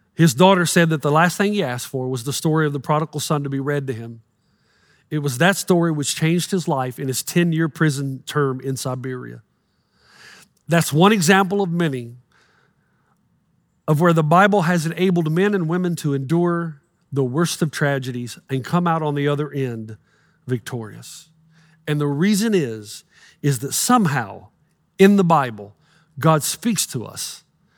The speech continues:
and all the hopes and dreams of mankind find their meaning, meeting place in its pages.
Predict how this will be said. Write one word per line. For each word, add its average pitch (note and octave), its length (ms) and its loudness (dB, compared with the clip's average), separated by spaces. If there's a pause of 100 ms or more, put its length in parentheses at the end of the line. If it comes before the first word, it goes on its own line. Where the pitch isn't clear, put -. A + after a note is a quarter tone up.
(320)
and D#3 180 0
all G3 360 4
the A#3 120 -2
hopes G3 460 -2
and F3 120 0
dreams F3 360 0
of E3+ 100 0
mankind C#3 880 -4 (460)
find F#3+ 500 4
their G3+ 120 0
meaning, E3+ 600 -2
meeting D#3+ 400 2
place G#2+ 560 -10 (720)
in C3+ 140 -2
its C#3 100 -4
pages. A2 640 -8